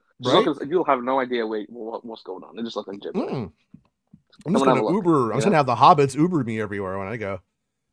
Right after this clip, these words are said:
Speaker 2: Uh, the production set up in a local forest, 'cause that's what hobbits do, and shot for a few nights before moving on. I don't know if the reshoots were planned or not, but I suspect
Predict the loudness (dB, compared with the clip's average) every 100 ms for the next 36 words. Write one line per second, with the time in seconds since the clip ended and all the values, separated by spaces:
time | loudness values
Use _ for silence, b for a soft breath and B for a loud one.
0 | _ -2 0 0 -2 -2 0 0 0 0
1 | 0 0 0 2 2 0 _ -4 -2 -2
2 | -2 -2 -2 -4 -2 0 0 -2 -6 -14
3 | -14 -14 -14 -8 -6 -4 -6 -8 -6 -6
4 | -6 B B B B -2 -2 2 4 4
5 | 0 -2 2 2 0 -2 -2 0 -2 -2
6 | -6 -2 0 0 -4 -4 -2 -2 -4 -6
7 | -2 2 2 2 2 4 2 0 -4 -2
8 | -4 -4 -6 -6 -4 -2 0 0 0 0
9 | -2 -6 -6 -8 -10 -8 -8 -8